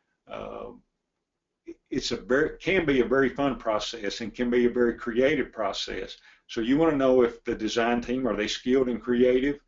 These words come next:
Are they accessible to, to meet and discuss design ideas with you?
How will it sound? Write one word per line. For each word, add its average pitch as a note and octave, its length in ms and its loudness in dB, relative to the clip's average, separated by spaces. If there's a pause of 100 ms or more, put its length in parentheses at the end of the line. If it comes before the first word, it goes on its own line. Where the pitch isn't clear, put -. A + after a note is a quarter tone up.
(480)
Are C#3 160 4
they E3 140 6
accessible C3 720 0 (120)
to, A#2 280 -2
to B2 100 -6
meet A#2+ 320 0
and G#2+ 140 -8
discuss B2+ 580 -2
design G#2+ 460 -4
ideas G2+ 420 -4
with B2 220 2
you? F#2 100 -16